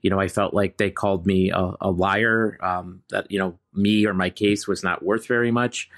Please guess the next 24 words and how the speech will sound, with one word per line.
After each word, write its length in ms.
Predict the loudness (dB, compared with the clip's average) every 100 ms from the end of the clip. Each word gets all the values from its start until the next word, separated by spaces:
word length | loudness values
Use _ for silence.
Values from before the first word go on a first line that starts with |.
| -20 -20 -8
Um, 640 | -2 0 0 2 0 -2 -8 _
and, 640 | -2 0 0 0 0 -2 -2
you 80 | 0
know, 100 | 2
we 140 | 2
did 160 | 0 0
get 120 | 0
a 40 |
lawyer, 340 | 2 2 2 0
we 140 | -2
did 260 | 0 0 0
fight 280 | -2 -2 0
back. 420 | -2 -2 -6 -18 -20 -20 -10
Um, 640 | -4 0 0 0 -4 -8 -8
and 500 | -4 0 2 2 0 0
I 140 | -2
think 260 | 0 -2 0
that 180 | -2 0
sort 220 | 0 0
of, 140 | 0
like, 260 | 0 -2 -6
started 480 | -4 -2 2 0 2
my, 380 | 0 2 0 -2 -14 _ _ -6
uh, 220 | -4